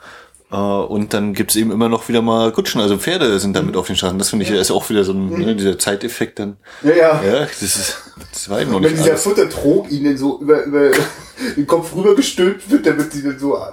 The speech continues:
Speaker 2: weiter fressen können, wenn sie trotzdem schon wieder laufen. Und
Speaker 1: Ja, dass es eben noch nicht komplett motorisiert ist alles oder
Speaker 2: Ja.
Speaker 1: elektrisch
Speaker 2: Mhm.
Speaker 1: ist. Ist auch ganz stark. Ja, und, äh, durch diese, oder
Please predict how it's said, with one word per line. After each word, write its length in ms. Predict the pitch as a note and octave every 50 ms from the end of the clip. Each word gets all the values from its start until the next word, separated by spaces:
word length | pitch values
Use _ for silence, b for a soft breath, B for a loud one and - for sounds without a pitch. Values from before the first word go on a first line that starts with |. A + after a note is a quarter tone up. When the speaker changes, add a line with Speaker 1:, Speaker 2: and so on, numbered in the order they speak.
| - -
Speaker 2:
weiter 300 | C#3 C#3 C#3+ C#3 D#3 D#3
fressen 320 | - - D3+ D3+ D3+ D3+
können, 180 | - D#3 D3 C#3
wenn 140 | C3+ C3+ C3+
sie 120 | C3+ C3+ B2+
trotzdem 480 | - - C#3 C3 - C#3 B2+ B2 - - - -
schon 120 | C3+ C3
wieder 140 | B2 A#2+ A#2+
laufen. 420 | A#2 A#2 - C#3 C3+ - C3+ -
Und 160 | A#2 A#2 A#2 - _ -
Speaker 1:
Ja, 280 | A2 G#2 G2 F#2+ G2+ G#2+ A2+ -
dass 140 | - - - G2
es 60 | G2+
eben 120 | A2 G#2 G#2
noch 80 | G#2 G2
nicht 140 | G2 -
komplett 300 | - A2+ G2 - G#2 G2
motorisiert 560 | G2+ G#2 F#2+ G2 G2 G#2 F#2+ G2 G#2 A2 A#2+ B2
ist 140 | A2+ -
alles 220 | - - A#2+ B2 A#2
oder 100 | A2+ G2+
Speaker 2:
Ja. 140 | F2+ D3+ D3+
Speaker 1:
elektrisch 420 | - - - - - - - -
Speaker 2:
Mhm. 60 | D#3 D#3
Speaker 1:
ist. 240 | D#3 E3 F#3+ G3 - - - - B B B B B B C3 B B B _ -
Ist 100 | - -
auch 160 | - - -
ganz 180 | - - -
stark. 260 | - - - - F#2 - _ _ b b b b b b -
Ja, 180 | G#2 B2+ D3 B2+
und, 220 | - G2+ G2+ F#2+ -
äh, 280 | - G#2+ G#2+ G2+ G2+
durch 160 | F#2+ G#2 G2+
diese, 440 | - - G#2 G2 G#2 G#2 G2+ G2+ G2+
oder 360 | F2+ F#2 F#2+ F#2+ F#2+ F#2+ F#2+